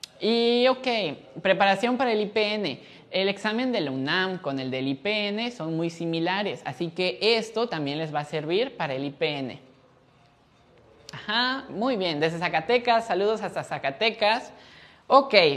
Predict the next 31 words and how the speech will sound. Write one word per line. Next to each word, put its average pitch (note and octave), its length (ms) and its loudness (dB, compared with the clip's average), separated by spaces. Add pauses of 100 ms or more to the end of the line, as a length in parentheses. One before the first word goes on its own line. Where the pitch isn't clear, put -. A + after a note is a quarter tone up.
(140)
bo-, G#3 160 0
mientras G#3+ 1000 0
estoy G#3+ 300 2
borrando A#3 560 2
esta, B3 540 -2
escriban A#3 580 0
por F#3 140 -2
favor F#3 480 0 (400)
cuál A3 420 2
creen G#3+ 260 0
que G3+ 100 -4
sea F3+ 180 2
la F#3+ 100 6
respuesta F#3+ 720 -2
de F3 100 0
esa F3+ 220 -6
pregunta, C3 560 -4
de C#3 160 -2
la C#3 120 4
pregunta F#3+ 680 0
dos. C#3 460 -2 (540)
Para F#3 160 6
los F#3+ 140 4
que G3+ 80 -2
acaban A#3 320 2
de A3+ 60 0
entrar, A#3 500 4
todavía E3 280 2
están E3 260 -4
a C#3+ 120 -6
tiempo. A3+ 720 -2